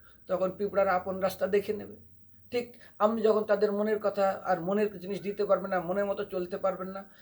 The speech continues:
তখন ভাই আপনার জীবনে ওই ঠিক পিঁপড়ার মতন অবস্থা হবে। চিনি উঠিয়ে নিলেন, পিঁপড়া চলে গেল।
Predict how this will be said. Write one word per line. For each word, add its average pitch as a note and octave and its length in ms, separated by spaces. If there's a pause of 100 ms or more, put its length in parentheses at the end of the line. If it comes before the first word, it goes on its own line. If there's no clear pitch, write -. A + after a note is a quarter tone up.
(140)
তখন E3 280
ভাই F3+ 280 (260)
আপনার E3 380
জীবনে E3+ 380 (220)
ওই G3+ 80
ঠিক - 240
পিঁপড়ার G#3+ 340
মতন G#3 240
অবস্থা F#3 400
হবে। F3+ 240 (600)
চিনি A3 240
উঠিয়ে G#3 240
নিলেন, G#3 220
পিঁপড়া G#3 320
চলে G#3 280
গেল। F#3+ 220